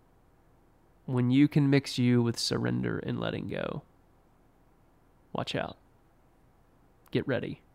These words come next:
Behold, embrace, participate, enjoy, dance, and, uh, you will have found the narrow path. So with our relationships, may we p-, pursue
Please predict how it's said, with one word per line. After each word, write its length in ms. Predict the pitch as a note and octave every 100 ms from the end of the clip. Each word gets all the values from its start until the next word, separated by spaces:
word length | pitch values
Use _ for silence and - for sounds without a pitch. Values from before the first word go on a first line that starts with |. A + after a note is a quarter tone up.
| _ _ _ B2+
Behold, 580 | A#2 C3 A#2+ G2 A#2+ - -
embrace, 680 | B2+ B2+ B2+ A#2+ - - - _
participate, 800 | C#3 - C#3+ - - G#2+ G#2 - -
enjoy, 680 | C3 A#2+ C#3+ D3 B2 E2+ - - - - _ _ -
dance, 760 | A#2 A#2+ A#2 F#2+ - - - - _ - - _ _
and, 360 | A#2 A2 G#2+ F2+
uh, 300 | F#2 - - - _ _ _ _ _ _ _ _
you 160 | - A#2+
will 140 | B2
have 120 | A2 -
found 380 | - F2 -
the 60 | -
narrow 280 | F2 - -
path. 480 | - - D#3 - _ _ _ _ _ _ _ _ _ _ _ _ _ _ _ _ _ _ _
So 160 | - C3+
with 160 | C3+ D3
our 100 | C#3+
relationships, 960 | C3+ C#3 - D3 - A2+ - - - - - - - - _ _ _ _ _ _ _ -
may 200 | C#3 C3+
we 160 | C3 C3
p-, 220 | - C3+
pursue 880 | - - C3+ - - E3+ D#3+ D#3